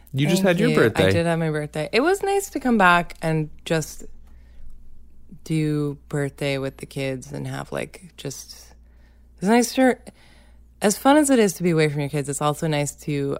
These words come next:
Speaker 2: um, like, get cake for people who are really, really excited about cake
Speaker 1: Mm-hmm.
Speaker 2: and just be like, "Yeah, you guys get it.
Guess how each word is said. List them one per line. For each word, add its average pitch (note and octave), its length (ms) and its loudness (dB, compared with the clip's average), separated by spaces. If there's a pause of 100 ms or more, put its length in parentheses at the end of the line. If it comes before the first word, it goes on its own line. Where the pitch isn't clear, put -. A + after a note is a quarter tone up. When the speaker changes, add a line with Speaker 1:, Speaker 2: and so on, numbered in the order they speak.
Speaker 2:
um, C3+ 540 -8 (720)
like, D3+ 220 -4 (140)
get D3+ 240 -4
cake D3+ 260 -4
for - 160 -8
people D3+ 360 -6
who D3+ 120 -6
are C#3+ 180 -6
really, D3 500 -4
really C#3+ 400 -4
excited D3 460 -8
about D3+ 280 -4
cake D#3 380 -6
Speaker 1:
Mm-hmm. A2 440 2 (320)
Speaker 2:
and D#3 160 -2
just D3 240 -6
be D#3 140 -2
like, D3 260 -6 (640)
"Yeah, A3 360 -2 (220)
you G3 140 -4
guys F3+ 260 -6
get C#3 220 -8
it. D#3+ 260 -6